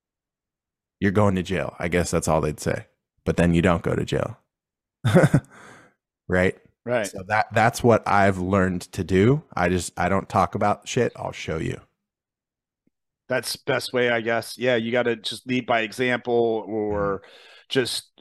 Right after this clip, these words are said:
Speaker 2: show the proof in some way. Uh, or, you know, if, if, um, we talk about this U S A Inc. a little bit,
Speaker 1: Mm-hmm.
Speaker 2: would you be able to,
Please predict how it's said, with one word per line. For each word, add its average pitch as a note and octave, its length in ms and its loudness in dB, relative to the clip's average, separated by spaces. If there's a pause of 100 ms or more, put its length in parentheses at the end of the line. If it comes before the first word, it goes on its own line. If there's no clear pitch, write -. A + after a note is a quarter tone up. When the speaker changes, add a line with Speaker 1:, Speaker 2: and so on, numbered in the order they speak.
(120)
Speaker 2:
show - 340 2
the B2 120 -2
proof D3+ 460 -2
in A2 140 -12
some C#3 360 0
way. A2 320 0
Uh, G#2+ 380 0
or, G#2+ 360 -4 (520)
you - 200 -8
know, C3 240 0
if, - 260 -6 (380)
if, D3+ 400 -4 (140)
um, C3+ 400 4
we F3 160 -2
talk F#3+ 340 0
about C#3+ 420 2 (240)
this C#3 240 -4
U C#3+ 140 2
S C3+ 160 0
A C3+ 140 2 (100)
Inc. D#3 200 -4
a C3+ 40 -8
little A#2 240 -2
bit, A2 280 -2 (680)
Speaker 1:
Mm-hmm. E2 160 -8 (460)
Speaker 2:
would C3 360 0
you E3+ 140 -2
be E3+ 180 0
able D#3+ 220 0
to, C3+ 680 -4